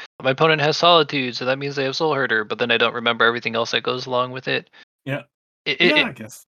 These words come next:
Speaker 1: if your brain is big enough for that, then you can, you can really make good assumptions on about how your opponent's playing, but because there's actually kind of a lot of decks,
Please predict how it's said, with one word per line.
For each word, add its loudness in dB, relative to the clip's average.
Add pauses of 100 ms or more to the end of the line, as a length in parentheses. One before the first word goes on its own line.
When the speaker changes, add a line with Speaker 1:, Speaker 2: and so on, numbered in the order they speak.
(160)
Speaker 1:
if 2
your 4
brain 6
is 2
big 4
enough 2
for -2
that, 4
then -2
you -4
can, -12
you -12
can -12
really -6
make -8
good -6
assumptions -8
on -2
about 4
how 4
your 0
opponent's -6
playing, -2 (180)
but 2
because -4
there's -2
actually 0
kind 0
of -4
a -2
lot 4
of -4
decks, 0